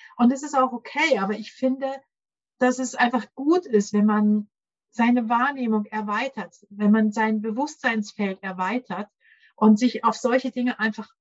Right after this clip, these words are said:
einlässt und ausprobiert. Man kann so weit kommen, es können sich so tolle Dinge dadurch entwickeln.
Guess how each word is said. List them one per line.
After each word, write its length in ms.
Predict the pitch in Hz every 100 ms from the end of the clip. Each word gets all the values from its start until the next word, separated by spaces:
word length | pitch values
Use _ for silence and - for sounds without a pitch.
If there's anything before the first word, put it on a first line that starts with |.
| _
einlässt 600 | 208 247 269 202 175 -
und 260 | 208 208 - _
ausprobiert. 680 | 233 269 - - 214 190 175 _ _ _ -
Man 180 | 214 220
kann 400 | 214 240 262 220 -
so 320 | - 277 269
weit 260 | 240 247
kommen, 320 | - 254 254 214
es 140 | 208
können 200 | - 240
sich 160 | 247 220
so 140 | 277
tolle 320 | - 254 233
Dinge 260 | 220 269 226
dadurch 380 | 180 175 175 175
entwickeln. 640 | 170 175 165 165 151